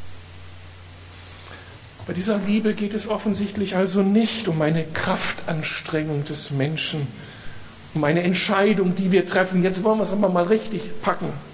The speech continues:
sondern es ist eine Kraftwirkung des Heiligen Geistes, der uns Christus gegenwärtig macht. Nur wenn er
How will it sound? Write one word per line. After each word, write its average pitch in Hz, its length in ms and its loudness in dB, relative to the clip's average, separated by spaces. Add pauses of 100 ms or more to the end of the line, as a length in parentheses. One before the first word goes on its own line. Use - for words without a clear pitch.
(1700)
sondern 190 340 2
es 180 100 0
ist 180 140 -4
eine 175 200 0
Kraftwirkung 175 880 -4
des 170 300 -4
Heiligen 160 420 -2
Geistes, 143 600 -8 (720)
der 170 200 -4
uns 190 280 -2
Christus 214 600 0
gegenwärtig 170 720 -2 (180)
macht. 127 300 -8
Nur 202 320 0
wenn 202 240 0
er 240 260 0